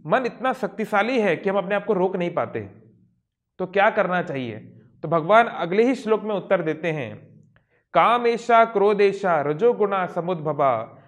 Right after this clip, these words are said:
महाशनो महापाप्मा विद्धि इनम इह वैरिणम। हाँ अर्जुन, आप एकदम सही कह रहे हो।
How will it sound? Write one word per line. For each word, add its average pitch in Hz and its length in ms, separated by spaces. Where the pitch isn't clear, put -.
महाशनो 208 760
महापाप्मा 180 920
विद्धि 175 440
इनम 190 480
इह 165 220
वैरिणम। 139 600
हाँ 208 280
अर्जुन, 196 400
आप 208 280
एकदम 214 300
सही 208 240
कह 220 140
रहे 196 120
हो। 120 220